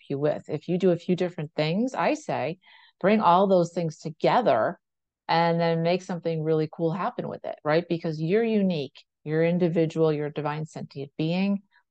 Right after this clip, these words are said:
I say that all the time, and I mean that, because you are. And no matter where you are on your spiritual walk,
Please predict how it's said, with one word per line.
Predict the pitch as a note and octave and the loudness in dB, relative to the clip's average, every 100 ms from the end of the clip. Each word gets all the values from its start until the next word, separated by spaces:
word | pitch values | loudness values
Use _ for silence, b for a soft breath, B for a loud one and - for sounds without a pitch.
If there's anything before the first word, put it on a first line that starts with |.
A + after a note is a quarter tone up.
| _ | _
I | - | -6
say | D3+ - D#3+ | -6 0 2
that | D3 - - | 4 2 2
all | F#3 G3+ | 4 6
the | G3 | 4
time, | G3 D#3 D3+ D3 D#3 _ _ _ | -2 -8 -6 -6 -10 _ _ _
and | - F3 | 0 2
I | F3 | 4
mean | F3+ A3 G#3+ | 4 4 4
that, | F#2+ - _ _ | 0 -4 _ _
because | E3 E3 E3 | -4 -2 2
you | G#3 | 4
are. | B3 E3 D#3+ _ _ _ _ _ - | 4 4 -4 _ _ _ _ _ -4
And | D#3+ D#3+ D#3+ - - | 0 0 -2 -4 -4
no | E3 | -2
matter | E3+ E3+ E3+ | 2 2 4
where | E3 | 4
you | F3+ G3+ F#3+ | 2 4 4
are | F#3 F3+ | 4 2
on | C3 E3 | -2 -6
your | D#3 | -8
spiritual | - E3+ E3+ - D#3 | -4 -4 -2 -4 -4
walk, | D#3 D#3 G#3 - | 0 2 2 -2